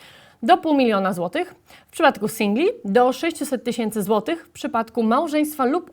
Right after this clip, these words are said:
osób wychowujących co najmniej jedno dziecko. Środki pozyskane z kredytu można przeznaczyć wyłącznie na cele mieszkaniowe, czyli na zakup mieszkania lub domu z rynku pierwotnego lub wtórnego,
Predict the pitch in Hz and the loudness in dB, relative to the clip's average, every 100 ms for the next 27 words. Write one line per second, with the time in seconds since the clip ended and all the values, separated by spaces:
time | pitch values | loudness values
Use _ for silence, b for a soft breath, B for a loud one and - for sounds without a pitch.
0 | _ 240 240 220 226 226 185 190 185 196 | _ -4 -2 -4 -4 -4 -2 -2 -4 -8
1 | - 220 202 190 185 190 202 185 175 156 | -10 -6 -4 -2 -4 -6 -4 -4 -4 -8
2 | - - - _ B B B B - 415 | -12 -16 -20 _ B B B B -4 -2
3 | 415 294 277 254 302 277 - 262 214 202 | 0 0 0 2 2 2 2 0 2 2
4 | 226 269 240 285 294 - 226 226 233 233 | 2 2 2 2 0 0 -2 0 -2 -4
5 | 190 180 240 262 302 294 254 226 233 220 | -2 2 4 4 2 0 0 0 0 0
6 | 202 - 185 190 220 233 - 233 190 - | -2 -4 -4 0 -2 -4 0 2 2 -6
7 | _ B B B 208 208 330 294 277 - | _ B B B 2 2 2 0 0 0
8 | 196 196 202 254 220 196 185 202 196 - | 0 2 2 2 2 2 0 -2 -4 -2
9 | 247 269 277 254 226 202 - - 196 185 | 2 4 2 0 0 0 -2 -4 -2 0
10 | 170 220 370 | 0 -2 -4